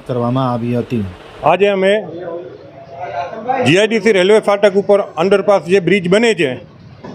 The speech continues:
Speaker 2: જેને કારણે ત્યાં વસતા તમામ ઔદ્યોગિક એકમો અને ત્યાંના પરિવારોને અવર જવરના રસ્તા બંધ થાય છે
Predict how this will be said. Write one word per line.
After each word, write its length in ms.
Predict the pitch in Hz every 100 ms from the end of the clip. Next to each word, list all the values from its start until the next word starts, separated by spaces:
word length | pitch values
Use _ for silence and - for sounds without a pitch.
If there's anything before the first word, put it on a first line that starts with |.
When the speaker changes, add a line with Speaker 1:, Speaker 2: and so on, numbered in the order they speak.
| -
Speaker 2:
જેને 260 | 117 170 214
કારણે 560 | 190 196 202 202 196 - - - - - - -
ત્યાં 280 | 175 196 202
વસતા 420 | 175 - - 190
તમામ 500 | - 175 208 208 202
ઔદ્યોગિક 460 | 180 165 214 208 196
એકમો 480 | 214 226 220 226 214 - - -
અને 180 | 185
ત્યાંના 300 | 175 190 202
પરિવારોને 720 | 190 190 220 214 196 156 117 117 - - - - - -
અવર 240 | 160 214
જવરના 400 | 202 208 208 208
રસ્તા 320 | 190 196 226 208
બંધ 240 | 190 214
થાય 220 | 190 180
છે 160 | 135